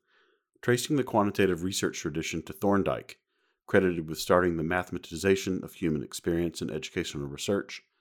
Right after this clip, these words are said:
Robert Don Moyer observed, quote, "Quite clearly, Thorndike's conception of educational research has been knocked off its pedestal," end quote.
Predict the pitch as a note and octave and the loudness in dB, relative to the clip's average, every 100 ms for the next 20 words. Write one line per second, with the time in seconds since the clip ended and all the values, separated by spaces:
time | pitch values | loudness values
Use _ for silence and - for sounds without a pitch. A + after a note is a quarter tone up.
0 | _ _ _ _ F#2 G2+ G#2+ - F2 G2 | _ _ _ _ 6 6 8 0 4 4
1 | G2+ F2+ D#2+ D#2 E2+ F2 E2+ G#2 D#2 A#1+ | 6 4 2 0 -2 -6 -2 2 2 -2
2 | - - _ _ - D#2+ D2+ - - _ | -12 -20 _ _ -2 0 0 -4 -20 _
3 | _ _ - A2 - - C#3 A2 F2 - | _ _ 4 4 2 -2 0 2 2 2
4 | G2 G2 F#2+ F2+ - E2+ - - G#2+ D#2+ | 0 2 0 0 -4 -10 -12 -2 0 0
5 | G#2+ F2 E2+ F#2 G#2 G#2 - A2+ A2 A2 | 0 0 2 0 -4 -8 -6 -8 -8 -6
6 | - D2 - - _ _ E2+ E2 F2+ F#2 | -4 -4 -6 -16 _ _ -6 0 2 4
7 | G2+ C#2+ - - D2 D2 - F#2 E2 - | 2 0 -4 -8 -6 -6 -2 0 0 -2
8 | A1+ - _ _ - C#2 - B1 - | -10 -14 _ _ -10 -8 -6 -8 -10